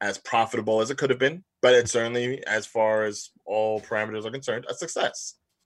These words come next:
Because of that, Universal has decided, "Oh, well, we're looking into maybe doing theater and video demand at the same time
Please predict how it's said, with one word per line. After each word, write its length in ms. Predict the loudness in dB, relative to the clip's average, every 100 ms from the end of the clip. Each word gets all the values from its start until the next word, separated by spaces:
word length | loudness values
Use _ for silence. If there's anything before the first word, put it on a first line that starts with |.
| -20 -20 -20 -20 _ _ -6
Because 360 | -4 2 2 2
of 60 |
that, 180 | 2 2
Universal 600 | 2 4 4 4 4 2
has 240 | 4 2
decided, 540 | 0 0 2 4 2 -2 -10 -6 2
"Oh, 200 | 6 8
well, 280 | 8 8
we're 520 | 6 4 4 4 2 2
looking 420 | 2 2 2 -2
into 500 | 0 -2 -2 -2 0
maybe 360 | 0 2 0
doing 640 | 0 -2 -2 -2 -4 -6 -8
theater 460 | -2 2 4 4
and 160 | 2 0
video 280 | 0 0 -2
demand 400 | -4 -2 -2 0
at 160 | 0
the 60 | -2
same 260 | -4 -4
time 500 | -4 -4 -2 -4 -8